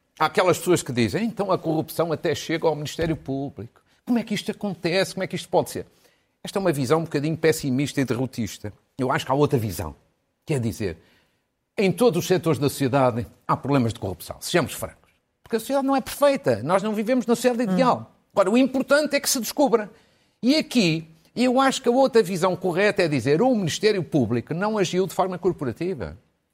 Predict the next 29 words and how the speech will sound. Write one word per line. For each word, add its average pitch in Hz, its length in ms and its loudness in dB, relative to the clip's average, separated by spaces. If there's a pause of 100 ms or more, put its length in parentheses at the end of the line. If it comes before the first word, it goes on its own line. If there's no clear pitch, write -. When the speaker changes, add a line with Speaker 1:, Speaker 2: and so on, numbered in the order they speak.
(160)
Speaker 1:
Ninguém 214 420 2
está 220 240 0
acima 208 280 -2
da 156 120 2
lei, 190 320 4
a 175 40 4
lei 214 240 2
é 208 60 4
igual 202 260 2
para 196 160 0
todos. 180 300 0
E 233 60 0
o - 20 0
Ministério 220 400 0
Público 160 340 -2
não 220 380 2
teve 220 380 2 (200)
medo 165 560 2
e 180 40 -2
teve 208 260 0
coragem 160 480 2
de 170 80 -6
ir 202 100 -2
atrás 180 480 2
de 165 60 -2
um 202 100 -2
dos 185 200 -6
seus, 165 360 4 (440)
investigá-lo 196 760 4